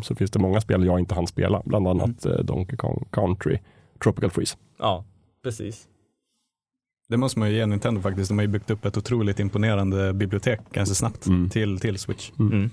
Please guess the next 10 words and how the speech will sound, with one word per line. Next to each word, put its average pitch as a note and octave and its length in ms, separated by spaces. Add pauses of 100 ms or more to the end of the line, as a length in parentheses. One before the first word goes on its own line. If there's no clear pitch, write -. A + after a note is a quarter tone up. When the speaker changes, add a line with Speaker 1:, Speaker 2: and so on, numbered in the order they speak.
(140)
Speaker 3:
Och A2 120
som G#2+ 100
sagt, - 340
eh, F#2 280 (100)
handhållet G#2 500
under F#2 140
sommaren. G2+ 360 (540)
Varför A2 260
inte? G2 220 (300)
Speaker 2:
Mm. A#2 160